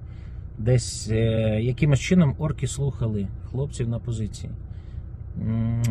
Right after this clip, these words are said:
е, чудово розуміли, що відбувається на позиціях, і коли частина хлопців пішли за Б К, інші лишились, вони обійшли їх з фланга, взяли в полон. Ну, кого, когось за двохсотили, когось за трьохсотили.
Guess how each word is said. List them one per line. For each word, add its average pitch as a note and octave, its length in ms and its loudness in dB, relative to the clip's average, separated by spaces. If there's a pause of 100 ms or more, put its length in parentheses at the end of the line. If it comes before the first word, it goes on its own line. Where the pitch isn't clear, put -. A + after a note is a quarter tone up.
е, A2+ 560 2
чудово D3 340 2
розуміли, C3 440 4
що B2+ 200 2
відбувається A#2+ 580 2
на A#2+ 100 2
позиціях, E3+ 580 2
і C3 60 0
коли C3 480 2 (640)
частина B2 640 4 (400)
хлопців B2 340 0
пішли A#2+ 460 -2
за A2+ 260 2
Б A#2+ 120 0
К, F#3 280 2 (960)
інші C3 280 2
лишились, B2+ 480 2
вони B2+ 140 4
обійшли B2+ 340 2
їх A2+ 80 2
з - 40 -8
фланга, D3+ 460 2 (280)
взяли A#2+ 300 -2
в B2+ 60 -2
полон. A#2+ 400 0 (340)
Ну, C#3 260 -2
кого, A2 280 -2 (140)
когось A#2 200 0
за A2 100 -2
двохсотили, G#2+ 480 -4
когось G#2+ 180 -2
за G#2 80 -4
трьохсотили. A#2+ 500 -6